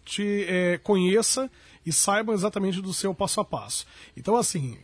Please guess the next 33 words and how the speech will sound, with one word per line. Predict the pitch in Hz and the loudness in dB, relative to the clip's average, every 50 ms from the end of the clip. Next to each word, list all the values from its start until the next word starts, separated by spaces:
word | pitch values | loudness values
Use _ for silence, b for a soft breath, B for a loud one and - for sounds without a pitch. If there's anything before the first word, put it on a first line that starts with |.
| - b b b b b _ _ | -20 b b b b b _ _
é, | 156 160 160 160 156 156 156 156 151 151 147 143 101 87 104 | 0 0 2 2 4 2 2 2 2 0 0 -2 -6 -8 -12
é | 147 | -12
claro | - - - 196 214 220 - | -6 0 2 2 2 2 0
que | - 214 165 | -4 -6 -6
fica | - 220 196 196 | -8 -4 -2 0
muito | 196 214 226 | 0 0 2
mais | 214 214 185 - - | 0 0 0 0 0
fácil | - 190 175 180 180 - - 175 | 0 0 0 2 0 -2 -4 -6
de | 139 143 160 | -6 -6 -8
ter | - - 170 165 | -2 0 0 2
aí | 160 147 151 147 135 135 B B B B B | 2 2 0 0 -2 -4 B B B B B
uma | 143 151 165 170 | -4 0 2 2
invasão, | 165 135 151 147 139 131 147 185 190 185 175 175 | 2 2 2 0 0 0 2 4 4 4 2 0
é | 165 | 0
claro | - 196 196 196 190 - | 0 0 0 0 0 -2
que | - 185 | -2 -2
as | 170 165 131 147 | -2 -2 -2 -4
informações | 160 127 - 175 160 156 - - 208 196 | -4 -4 -2 -2 -2 -2 -2 -2 -2 -2
são | - 196 185 | -2 -4 -4
colhidas | - - 185 170 175 170 165 165 - B B B B B B _ | -2 -2 0 0 0 0 0 -2 -4 B B B B B B _
com | - 175 | -2 0
muito | 185 220 294 311 - 240 | 2 2 2 0 0 0
mais | 202 190 185 - - | 0 0 0 -2 -2
facilidade | 170 - - 208 190 185 175 175 185 214 226 | -4 -6 -4 -4 -2 0 2 2 2 2 2
quando | 226 262 254 254 | -2 -4 -4 -2
você | 254 262 - - - - 233 285 330 349 b b b b | 0 0 0 2 2 0 -2 -2 -4 -8 b b b b
facilita | b - 233 240 - - 294 240 214 208 - 214 | b -4 -2 -2 0 0 0 0 0 0 -2 -2
as | 180 196 | -2 -2
informações. | 220 - - 202 202 233 - - - 123 107 120 - b b b b b | -4 -4 -2 -4 -4 -2 -4 -6 -8 -10 -12 -14 -16 b b b b b
Quando | - 160 165 165 | -8 -6 -2 0
você | 170 170 - 233 | 0 0 0 2
já | 214 208 | 0 0
consegue, | - - 220 190 - - - 196 202 220 226 233 254 233 | 0 -2 -2 -2 -2 0 0 2 2 2 0 -2 -6 -8